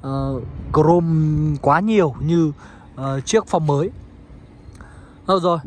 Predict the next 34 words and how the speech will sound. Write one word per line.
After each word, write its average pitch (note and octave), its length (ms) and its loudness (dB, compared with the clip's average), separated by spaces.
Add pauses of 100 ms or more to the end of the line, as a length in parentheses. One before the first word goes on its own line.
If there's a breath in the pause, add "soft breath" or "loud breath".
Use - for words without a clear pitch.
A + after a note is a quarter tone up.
(160)
bây F3 100 4
giờ F3+ 160 6
thì E3 180 2
em E3+ 160 0
xin F3 200 -4
kết A3 140 2
thúc A#3+ 160 0
video F#3 300 4
ở D#3 60 2
đây. D#3+ 220 4 (380 loud breath)
Cảm E3+ 180 2
ơn F#3 120 -2
mọi F#3 100 0
người E3 120 0
đã F3+ 120 0
dành F3 180 -2
thời D#3+ 120 -2
gian E3 260 0
theo F3+ 160 -2
dõi F3 200 0
video F3 360 0
này D#3 140 -2
của C3+ 100 -6
em. D3 180 0 (340 soft breath)
Em E3 160 -2
là F3 80 2
Song E3 160 -6
Thảo. E3 240 0 (300 loud breath)
Ờ, C3+ 300 -6 (100)
chi F#3 140 -4
tiết A3+ 180 0
thì G3+ 80 -6
mọi D#3 180 -2
người C#3 300 -2